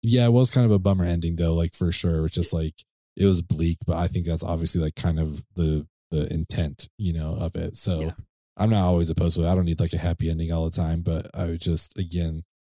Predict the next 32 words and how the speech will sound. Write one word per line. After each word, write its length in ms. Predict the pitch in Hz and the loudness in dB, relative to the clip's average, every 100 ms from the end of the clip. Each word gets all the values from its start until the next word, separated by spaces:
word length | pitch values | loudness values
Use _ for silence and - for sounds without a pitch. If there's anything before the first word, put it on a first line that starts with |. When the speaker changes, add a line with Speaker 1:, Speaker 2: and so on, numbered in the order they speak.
| _ 90 | _ -2
Speaker 1:
I 40 | |
think 160 | 98 95 | -2 0
throughout 180 | 87 | -2
the 80 | 85 | -2
whole 120 | 92 | -2
movie, 440 | 87 85 82 80 85 | -2 -2 -4 -6 -6
I 60 | 80 | -4
just 180 | 78 | -2
realized 240 | 87 80 85 | -2 -4 -4
it 40 | |
was 120 | 82 | -2
subverting 520 | - 80 - 82 80 80 | -2 -4 -8 -6 -4 -4
my 140 | 82 | -4
expectations. 1000 | 85 - 85 78 - 80 - 76 78 - - _ - | -2 -2 -4 -4 -4 -4 -4 -8 -4 -6 -6 _ -4
So 160 | 90 | -2
I 60 | 82 | 0
guess 180 | 80 82 | -2 -2
I 40 | |
shouldn't 220 | 78 85 | -2 -2
have 80 | 80 | -2
been 120 | 80 | -2
surprised 480 | - 78 78 76 76 | -2 -2 -2 0 -2
that 100 | 76 | -2
it 80 | 78 | -4
just, 180 | 76 - | 0 2
like, 120 | 76 226 | 2 0
Speaker 2:
<laughs> 40 | - | 2
Speaker 1:
ended 320 | 82 80 78 | 0 0 -2
on 140 | 76 | -4
kind 220 | 76 85 87 | -2 -2 0
of 80 | |
a, 120 | 90 | 0